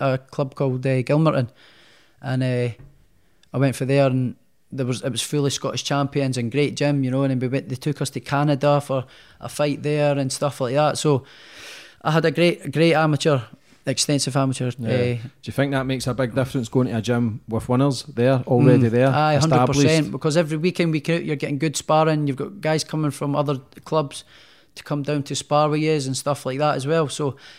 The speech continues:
Speaker 1: yeah, it was really good. And then I went to the, the Commonwealth Games in, uh, Delhi,
Speaker 2: Two thousand?
Speaker 1: two thousand and ten,
Speaker 2: Mm-hmm.
Speaker 1: and come back with a silver then. And I was like, "Fucking, I'm doing well." And then, then they then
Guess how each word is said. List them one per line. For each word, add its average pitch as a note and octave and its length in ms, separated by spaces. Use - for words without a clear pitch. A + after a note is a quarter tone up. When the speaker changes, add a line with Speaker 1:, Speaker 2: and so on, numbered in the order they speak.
Speaker 1:
yeah, E3+ 180
it D3 40
was C#3 120
really D#3 220
good. E3+ 280
And D3 100
then D3 140
I - 20
went C#3 220
to D3 160
the, C#3+ 220
the C3+ 120
Commonwealth D3+ 380
Games F3 420
in, C3+ 260
uh, C#3+ 380
Delhi, C#3+ 40
Speaker 2:
Two B2 140
thousand? F3 380
Speaker 1:
two D#3 80
thousand D#3 360
and C#3+ 140
ten, F3 280
Speaker 2:
Mm-hmm. G#2+ 180
Speaker 1:
and C#3 240
come C#3 160
back C3 160
with C3+ 100
a - 20
silver G3 360
then. C#3+ 180
And C3+ 140
I - 20
was C3 140
like, D3 120
"Fucking, - 440
I'm C3+ 120
doing C3+ 220
well." D#3+ 280
And C#3 100
then, B2+ 320
then D3 300
they D3+ 160
then D3+ 340